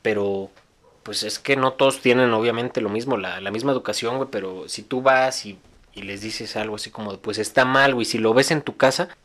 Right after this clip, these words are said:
y corres peligro, güey, de alguna forma, porque yo supongo que sí debes de entender eso, pues, ¿sabes qué? No, no lo digas así como que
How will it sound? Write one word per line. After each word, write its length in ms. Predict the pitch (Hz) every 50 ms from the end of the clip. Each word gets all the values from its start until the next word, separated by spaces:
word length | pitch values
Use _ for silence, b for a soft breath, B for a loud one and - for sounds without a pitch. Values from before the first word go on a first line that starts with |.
| _ _ _ _ _ _ _ _ _ _ _ _ _ _ _ _ - -
y 640 | 104 101 98 101 98 98 98 98 98 101 101 98 101
corres 360 | - - 117 123 143 147 139
peligro, 500 | - - 113 110 113 117 120 123 135 131
güey, 340 | 123 127 131 135 135 127 123
de 180 | 110 107 101 95
alguna 280 | 104 104 120 123 127
forma, 320 | 120 - 139 143 143 135 -
porque 400 | - 110 101 - 120 110 - _ _ _ _ _ _ _ _ _ _ _ _ _ _ -
yo 120 | 123 139
supongo 280 | 139 139 - 139 131 120
que 100 | - 101
sí 200 | - 110 104 - _
debes 240 | 123 113 113 120 101
de 60 | 101
entender 380 | 95 92 - 98 98 104 107 117
eso, 260 | - - 180 277 - _ _ _ _ _ _ _ _ _ _ _ _ _ _ _ _
pues, 200 | - 104 95 101 -
¿sabes 260 | - 120 123 123 -
qué? 120 | - 131
No, 380 | 123 123 123 123 120 120 117 113
no 160 | 113 113 113
lo 920 | 113 113 113 110 104 98 95 92 87 87 85 85 85 87 87 90 92 90 90
digas 340 | 104 104 104 107 101 - 101
así 200 | 95 - 117 110
como 280 | - 107 104 90 -
que 160 | - - -